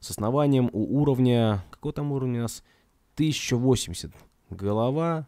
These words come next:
и плечи перевернуты, основание тысяча восемьдесят. Я лично инвест-позиции в Северстале держу, я их, честно говоря, даже и не планирую раздавать, и нет никакого, в принципе, желания. Плевать, куда пойдет цена, я просто буду эту чудо-акцию держать, потому что она будет намного дороже в очень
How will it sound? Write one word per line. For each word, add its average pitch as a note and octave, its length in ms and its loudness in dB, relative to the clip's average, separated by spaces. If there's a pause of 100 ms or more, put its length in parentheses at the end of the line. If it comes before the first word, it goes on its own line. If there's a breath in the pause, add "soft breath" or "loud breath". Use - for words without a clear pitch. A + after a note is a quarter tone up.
(360)
и - 80 -10
плечи D3+ 460 -2
перевернуты, B2+ 680 0
основание A#2+ 580 -4
тысяча - 360 -6
восемьдесят. F#2 400 -6
Я C#3+ 200 2
лично A#2+ 240 2
инвест-позиции B2 520 0
в - 60 -12
Северстале A2 580 -6
держу, C#3 400 -6
я G2 480 -6 (460 loud breath)
их, G2 180 -6
честно G#2 260 -6
говоря, G#2 200 -2
даже G2+ 220 -2
и - 20 0
не G2+ 100 0
планирую G#2+ 440 -2
раздавать, A#2+ 600 -2
и E2+ 680 -12
нет G#2+ 240 -4
никакого, G#2 280 -4
в - 40 -14
принципе, G2+ 360 -4
желания. F#2 480 -4
Плевать, A2+ 340 0
куда F#2 180 -4
пойдет F#2 220 -4
цена, C#3+ 180 2
я G2 120 2
просто - 220 -6
буду G2 180 -6
эту G#2+ 200 -4
чудо-акцию G#2+ 600 -2
держать, F#2 800 -2 (420 loud breath)
потому G2+ 320 -4
что - 100 -6
она G#2 100 -4
будет G2+ 220 -6
намного B2+ 680 4
дороже G#2 480 -6
в F2+ 280 -10
очень F#2+ 460 -8